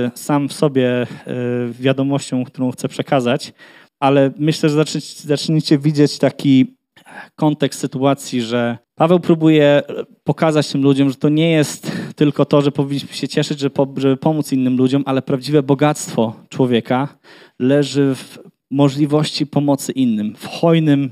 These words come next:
życiu. Jedziemy dalej. „Jestem wdzięczny Bogu za to, że wlał w serce Tytusa tę troskę o was. Chętnie przystał na moją propozycję i z zapałem do was wyruszył. Posta-, e, posłaliśmy z nim tego innego wierzącego, który we wszystkich kościołach znany jest z głoszenia dobrej nowiny.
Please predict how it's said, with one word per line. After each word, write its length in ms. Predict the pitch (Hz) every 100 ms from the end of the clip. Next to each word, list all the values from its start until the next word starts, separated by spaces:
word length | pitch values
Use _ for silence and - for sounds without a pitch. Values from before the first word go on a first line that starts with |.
| 143
życiu. 400 | 127 127 - 95 - _
Jedziemy 300 | 139 156 156
dalej. 320 | 131 107 104 - - - -
„Jestem 260 | 170 175 208
wdzięczny 340 | 175 247 269
Bogu 240 | 233 233 220
za 140 | 220
to, 120 | 220
że 140 | 196 190
wlał 300 | 170 175 180
w 80 |
serce 380 | - 165 165 180
Tytusa 420 | 160 151 156 156
tę 180 | 143 143
troskę 360 | 135 147 - 131
o 120 | 110
was. 240 | 196 226
Chętnie 460 | - 175 202 - 185
przystał 600 | - - 170 160 165 156
na 120 | 143
moją 260 | 131 139 139
propozycję 540 | 139 127 127 160 -
i 60 | 131
z 60 | 120
zapałem 420 | 131 180 185 180
do 100 | 156
was 160 | 143
wyruszył. 420 | 120 117 104 104 101 - - - - _ _ _
Posta-, 400 | 160 151 - 139 -
e, 360 | 139 139 135
posłaliśmy 720 | 135 - 147 220 208 180 180
z 80 | 160
nim 200 | 165 160
tego 300 | 160 151 151
innego 380 | 147 147 156 160
wierzącego, 500 | 147 143 - 127 131
który 340 | - 139 143
we 140 | 135 135
wszystkich 320 | - - 156
kościołach 460 | 147 - 139 139
znany 280 | 139 135 139
jest 180 | 139 139
z 40 |
głoszenia 340 | - 131 135 135
dobrej 280 | 127 127 135
nowiny. 380 | 151 123 104